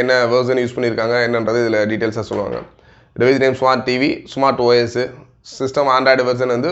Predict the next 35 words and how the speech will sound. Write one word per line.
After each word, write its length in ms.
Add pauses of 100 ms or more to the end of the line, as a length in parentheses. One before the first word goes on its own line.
(240)
ஃபைவ் 200
பாயிண்ட் 240
ஒன் 180
ஒன்னு. 200 (1160)
சிஸ்டம் 380
வெர்ஷன் 340
வந்து 180 (320)
ஜி 80 (140)
ஏ 20 (140)
ஜி 80 (280)
த்ரீ 120 (120)
டூ 60 (160)
ஜீரோ 180 (140)
ஒன் 100 (220)
எம், 120 (1200)
எம் 140
சி 160
டி 160
வின்னு 240 (280)
ஒரு 140 (200)
வெர்ஷன் 260
கொடுத்துருக்காங்க. 400 (100)
லான்ச்சர் 360
வெர்ஷன் 280
வந்து 180 (420)
சி 120 (100)
டெஸ் 200 (260)
ஒன் 100 (160)
ஏ 60 (300)
ஒன் 140
ஜீரோ 140 (100)
த்ரீ 180
எயிட். 160 (840)
அதுக்கடுத்து 340
மெமரி 200